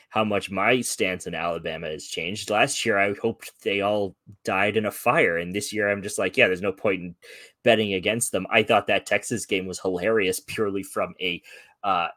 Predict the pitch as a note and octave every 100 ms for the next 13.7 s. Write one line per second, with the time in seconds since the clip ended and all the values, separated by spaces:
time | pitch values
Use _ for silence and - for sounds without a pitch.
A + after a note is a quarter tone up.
0 | G2 F#2+ G2+ G#2 G#2+ G#2 - _ _ _
1 | _ _ _ _ - G#2 F2+ E2+ D2+ B1+
2 | - - - _ - A#2+ - - A2+ G#2
3 | G2 - G2+ G2 F#2+ F#2+ F2+ - _ _
4 | _ G#2 - G#2 F#2 - A2 F#2 - _
5 | _ _ _ _ _ _ _ _ B2+ G2
6 | E2 - - D3+ A#2+ G2 F#2+ A2 C#3+ C#3+
7 | C3 G#2+ G2+ G#2 G2+ F#2+ A#2 G#2 F#2+ -
8 | G2 G#2+ G#2 G#2+ - G2+ G2 E2+ - -
9 | - - B2 C3+ G2+ F#2 F#2 - - A2+
10 | F#2+ - - C3 G2+ F#2+ - - - A2+
11 | G2+ A2 G#2 G2 F2+ F2+ G2 G#2 B2 B2
12 | A2 G2+ F2 F2+ G2+ A2+ G2+ F2 F2 G2+
13 | - - - - A#2+ G2 E2+